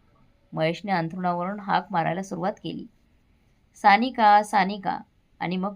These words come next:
म्हणाला, "थांब, मी आईला फोन करतो." त्याने सानिकाला फोन लावला,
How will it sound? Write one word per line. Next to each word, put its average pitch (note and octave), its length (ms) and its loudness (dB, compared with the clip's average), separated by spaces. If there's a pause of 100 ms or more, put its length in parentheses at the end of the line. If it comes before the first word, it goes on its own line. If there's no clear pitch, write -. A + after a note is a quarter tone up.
म्हणाला, F3 420 -4 (1400)
"थांब, B3+ 200 -2
मी C4+ 60 -2
आईला G3+ 300 4
फोन F#3 280 -4
करतो." - 440 -8 (520)
त्याने E3 220 -2
सानिकाला F3 500 -2
फोन G3 280 -6
लावला, D#3+ 320 -4